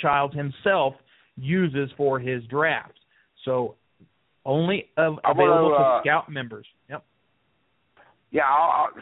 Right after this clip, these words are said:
Speaker 2: Scott, real quick, I wanna give a real quick shout out to Sean for,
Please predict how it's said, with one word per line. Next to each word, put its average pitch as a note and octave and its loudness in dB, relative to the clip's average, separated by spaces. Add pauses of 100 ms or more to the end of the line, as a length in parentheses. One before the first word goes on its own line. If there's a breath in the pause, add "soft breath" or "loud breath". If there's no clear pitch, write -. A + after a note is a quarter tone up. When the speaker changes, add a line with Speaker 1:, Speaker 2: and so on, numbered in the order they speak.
(140)
Speaker 2:
Scott, G3 2
real F3+ 2
quick, E3 0
I C#3 2
wanna F3+ 2 (180)
give D3 0
a A#2 2
real F3 0 (120)
quick D#3 0 (160)
shout C3+ 2
out B2+ 0
to A2 0 (140)
Sean C3 2
for, A#2+ 0